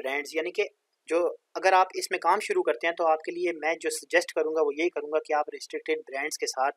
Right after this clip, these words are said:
पहले contact करें। Restricted brands, क्योंकि एक तो आपको पता होगा कि ये इन, वो, इनका कोई already कोई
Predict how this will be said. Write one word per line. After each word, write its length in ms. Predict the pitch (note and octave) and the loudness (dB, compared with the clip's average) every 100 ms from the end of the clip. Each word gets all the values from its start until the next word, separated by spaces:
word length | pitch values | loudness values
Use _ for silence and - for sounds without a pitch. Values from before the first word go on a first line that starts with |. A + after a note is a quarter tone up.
| _ | _
पहले 140 | C3 C3 | -6 -4
contact 320 | C3+ A#2+ C3 - | -6 -4 -6 -8
करें। 140 | G#2+ - _ _ _ _ _ | -14 -14 _ _ _ _ _
Restricted 520 | A#3 A#3 F#3 E3+ F#3+ D#3+ | -2 -2 -2 -2 -4 -2
brands, 320 | D3 E3 E3+ | 0 0 0
क्योंकि 280 | - E3+ F3+ | -4 0 2
एक 160 | F3 E3 | 2 2
तो 60 | E3 | 6
आपको 240 | D#3 D#3+ D#3 | 6 4 0
पता 180 | D#3+ D#3+ | 2 2
होगा 180 | D3 C#3+ | 2 -2
कि 60 | D3+ D3 | -4 -2
ये 60 | D#3 | -2
इन, 180 | D#3 D3+ - D3 | -4 -8 -16 -4
वो, 120 | D#3 - F3 | -4 -4 -10
इनका 260 | D#3 - D#3 | -8 -8 -2
कोई 220 | D#3 D3+ D3+ D#3 | 0 -2 2 2
already 320 | D#3+ D3+ D3 | 4 2 0
कोई 100 | D#3 | -2